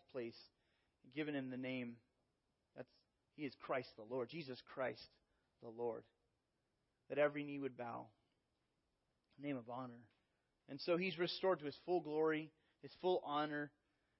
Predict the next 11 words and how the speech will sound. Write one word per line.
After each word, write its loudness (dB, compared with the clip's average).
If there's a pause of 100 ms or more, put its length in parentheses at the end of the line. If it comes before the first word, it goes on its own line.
and -8
privileges. 0
But 4
the 2
path 2
for 4
Jesus -8
began 0
with 4 (720)
steps 0 (100)
down. -4